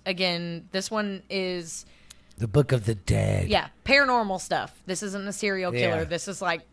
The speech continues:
Speaker 1: spooky, ghost, scary
Speaker 2: Yeah.
Speaker 1: demon
Speaker 2: He
Speaker 1: shit.
Speaker 2: opens the Book of the Dead or finds the Book of the Dead
Speaker 1: Yeah.
Speaker 2: and mumbles off some stuff.
Speaker 1: And it's funny in the first one. Well, in twenty thirteen,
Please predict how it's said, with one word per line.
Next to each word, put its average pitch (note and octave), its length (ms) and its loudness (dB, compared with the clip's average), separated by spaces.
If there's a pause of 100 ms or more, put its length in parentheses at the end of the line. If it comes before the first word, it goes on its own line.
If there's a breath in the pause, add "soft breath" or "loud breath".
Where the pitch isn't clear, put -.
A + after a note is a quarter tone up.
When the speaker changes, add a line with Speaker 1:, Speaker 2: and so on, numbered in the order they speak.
(100)
Speaker 1:
spooky, F3+ 960 -6 (340)
ghost, F3 360 -2
scary E3 300 0
Speaker 2:
Yeah. A#2 140 4
Speaker 1:
demon D#3 360 -2
Speaker 2:
He D3+ 40 -10 (180)
Speaker 1:
shit. D#3+ 60 10
Speaker 2:
opens F#3 380 6
the D3 80 8
Book B2+ 280 8
of C#3+ 100 8
the A#2+ 80 0
Dead B2+ 420 8
or B2 100 8
finds B2 360 6
the A#2+ 100 4
Book A2+ 260 6
of A#2 80 4
the A2 100 4
Dead A#2 360 8
Speaker 1:
Yeah. G2 100 4
Speaker 2:
and G#2 100 -2
mumbles A2+ 380 -2
off G#2+ 220 2
some G#2+ 180 -8
stuff. A2+ 340 -2
Speaker 1:
And A#3 120 0
it's G#3 160 -8
funny D#4+ 380 0
in F#3 100 -6
the E3 80 -6
first A3+ 340 -4
one. D3+ 280 -10 (100)
Well, F#3 260 4
in F3+ 380 -4
twenty G3+ 320 -2
thirteen, G#3 840 -4